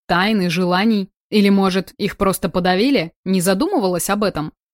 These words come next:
Поделись любым, даже если это будет нечто глупое, вроде «съесть гору мороженого за раз». Дэн. Некоторое время я пялилась в эти строчки, гладя их, перечитывая. Так мало было написано, но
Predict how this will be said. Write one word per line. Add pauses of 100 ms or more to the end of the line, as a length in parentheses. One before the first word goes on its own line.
(100)
Поделись
любым,
даже
если
это
будет
нечто
глупое,
вроде
«съесть
гору
мороженого
за
раз». (340)
Дэн. (680)
Некоторое
время
я
пялилась
в
эти
строчки, (160)
гладя
их,
перечитывая. (200)
Так
мало
было
написано,
но